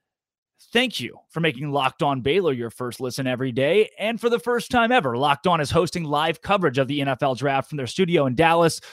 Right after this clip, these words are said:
with pick-by-pick analysis from local team experts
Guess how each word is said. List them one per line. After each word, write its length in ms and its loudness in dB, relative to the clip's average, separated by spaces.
with 140 -2
pick-by-pick 500 0
analysis 560 -2
from 140 -4
local 340 0
team 200 -4
experts 380 -4